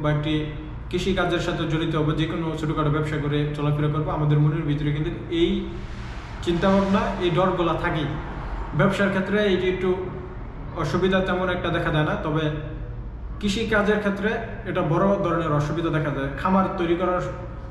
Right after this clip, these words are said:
যখন আপনি খামার তৈরি করতে চাইবেন, জমি নিয়ে অনেকের সাথে দ্বিধাদ্বন্দ্বের ভিতরে পড়ে যাবেন, অনেকের সাথে আপনার তর্ক বিতর্ক হয়ে যাবে জমি নিয়ে, এক, এক নম্বর। দুই নম্বর হচ্ছে, আপনি একটি খামার দিলে নেই,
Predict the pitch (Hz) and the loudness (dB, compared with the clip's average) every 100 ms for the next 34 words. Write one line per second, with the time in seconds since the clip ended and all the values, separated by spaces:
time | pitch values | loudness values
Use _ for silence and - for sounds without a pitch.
0 | - - 170 180 175 185 180 185 180 175 | -8 -2 0 2 2 0 2 2 2 0
1 | 170 190 180 180 175 175 - - - - | 0 0 0 0 0 0 -4 -8 -10 -12
2 | - - - 151 185 190 190 190 196 190 | -14 -14 -4 2 6 6 6 4 2 0
3 | 190 180 185 180 175 175 175 - - - | -2 -2 -4 -2 2 2 2 -4 -8 -12
4 | - - - 151 170 185 185 180 175 165 | -14 -14 -8 0 2 4 4 2 0 0
5 | 165 156 160 156 165 151 - - 165 165 | 0 0 0 0 2 2 0 -4 -4 -2
6 | 165 170 160 165 160 165 - - - 151 | -2 -2 -2 -2 -4 -6 -10 -10 -6 -2
7 | 147 160 151 156 175 170 170 180 180 160 | 0 0 0 -2 0 2 2 0 0 0
8 | 165 156 151 151 147 - - - 147 170 | 2 2 2 2 -2 -8 -10 -4 0 2
9 | 175 165 160 160 156 - - 170 156 170 | 4 2 2 -2 -4 -8 -10 -8 -4 -2
10 | 160 156 156 - - - - 165 185 180 | 0 0 -2 -8 -10 -10 -4 0 2 2
11 | 180 175 170 170 175 170 175 180 165 151 | 2 2 0 0 -2 -2 0 0 2 4
12 | 175 165 160 - | 4 4 0 -2